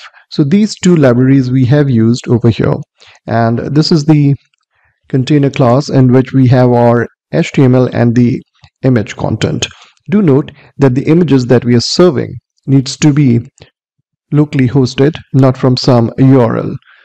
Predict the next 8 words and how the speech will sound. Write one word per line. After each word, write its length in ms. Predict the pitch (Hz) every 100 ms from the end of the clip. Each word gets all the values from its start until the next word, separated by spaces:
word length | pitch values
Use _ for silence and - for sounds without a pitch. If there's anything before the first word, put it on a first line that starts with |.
| _
So 540 | - - 120 117 113 - _
if 200 | 170 160
you 220 | 160 156 156
are 400 | 127 131 135 135 - - _ _ _
making 280 | 156 123 135
use 240 | 131 123
of 180 | 123 123
some 300 | - 120 110